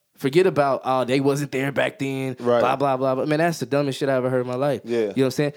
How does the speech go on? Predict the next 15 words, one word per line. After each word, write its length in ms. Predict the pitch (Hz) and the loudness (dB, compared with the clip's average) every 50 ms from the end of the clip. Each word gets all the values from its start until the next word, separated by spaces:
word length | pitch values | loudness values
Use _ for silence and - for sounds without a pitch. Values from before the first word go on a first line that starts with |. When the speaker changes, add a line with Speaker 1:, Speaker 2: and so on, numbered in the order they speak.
| - - | -10 -8
Speaker 1:
You 160 | - 131 156 | -2 0 2
need 140 | 156 160 170 | 2 4 4
the 80 | 175 165 | 4 4
help 180 | 185 190 185 | 4 4 4
now. 280 | 165 143 123 120 120 123 | 2 0 0 0 -2 -4
Somebody's 400 | - - 131 123 127 127 127 123 | -4 -2 0 0 2 0 2 2
there 80 | 131 135 | 0 0
to 80 | 160 | 2
help 280 | 151 147 127 110 - - | 2 0 0 -2 -2 -4
you. 160 | 113 113 120 _ _ _ _ _ _ | -6 -6 -6 _ _ _ _ _ _
Say, 180 | - - - 123 | -6 -2 -2 -2
"Thank 300 | 127 - 165 156 151 - | 0 0 0 0 0 -2
you, 80 | 107 98 | -6 -8
nigga." 300 | 101 95 92 98 104 104 | -8 -8 -8 -8 -4 0
Speaker 2:
Right. 300 | 113 123 127 123 107 | 4 4 4 4 2